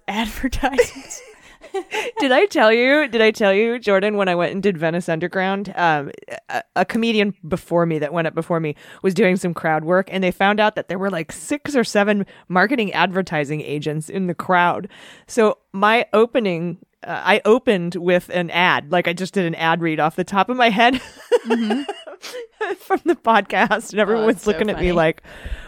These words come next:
Speaker 2: "What?" And then they sort of caught on, and then it was, by the end, it was, it was pretty hilarious.
Speaker 1: That's so funny. Uh,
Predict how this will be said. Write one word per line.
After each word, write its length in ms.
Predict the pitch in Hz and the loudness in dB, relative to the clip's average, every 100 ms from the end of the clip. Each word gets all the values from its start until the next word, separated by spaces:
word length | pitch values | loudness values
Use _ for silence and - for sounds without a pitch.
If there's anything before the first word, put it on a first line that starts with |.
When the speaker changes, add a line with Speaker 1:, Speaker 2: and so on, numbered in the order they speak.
| - | -4
Speaker 2:
"What?" 340 | 156 180 214 | 2 4 4
And 100 | 190 | 2
then 100 | 190 | -2
they 120 | 190 185 | 0 0
sort 240 | 190 175 | 2 2
of 80 | 165 | 0
caught 300 | - 170 156 | 0 2 2
on, 340 | 151 151 185 | 2 2 0
and 240 | 165 170 165 | -2 -2 -2
then 220 | 156 156 | -2 -2
it 160 | - | -6
was, 200 | - 143 | -6 -6
by 180 | - 139 | -4 -2
the 100 | 135 | -2
end, 160 | 127 143 | -4 -6
it 80 | - | -8
was, 240 | 143 - - | -10 -12 -16
it 40 | |
was 160 | 113 - | -14 -12
pretty 260 | - 139 | -12 -10
hilarious. 500 | 143 127 131 107 156 | -8 -8 -8 -10 -12
Speaker 1:
That's 380 | - 190 190 - | -12 -14 -12 -14
so 200 | - 180 | -12 -12
funny. 440 | 180 175 175 190 _ _ _ _ _ _ _ _ | -12 -14 -14 -16 _ _ _ _ _ _ _ _
Uh, 240 | 254 269 | 0 0